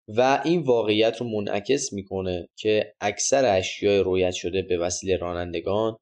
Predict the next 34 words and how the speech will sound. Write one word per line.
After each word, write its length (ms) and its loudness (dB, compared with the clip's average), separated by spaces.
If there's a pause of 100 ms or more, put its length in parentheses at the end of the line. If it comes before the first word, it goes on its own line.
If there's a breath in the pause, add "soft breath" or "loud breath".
(140)
نسبت 360 2
به 80 -2
چشمان 580 -2
راننده 280 0
در 200 2
حرکت 800 0 (220)
نسبی 560 -2
هستن. 460 -8 (120)
حرکت 300 -2
نسبی 420 -6
یعنی 240 0
شما 240 -4
داری 200 2
حرکت 340 0
می‌کنی، 240 -6
اونا 200 -2
هم 100 -2
دارن 220 2
حرکت 540 0
می‌کنن، 380 -10 (160)
ولی 200 2
خب 160 -2
خیلی 440 0
وقتا 460 2
هستش 260 -4
که 80 -12
چون 220 -4
شما 260 -4
دارین 260 -2
با 180 0
هم 60 2
حرکت 420 0
می‌کنی، 520 -6
انگار 420 0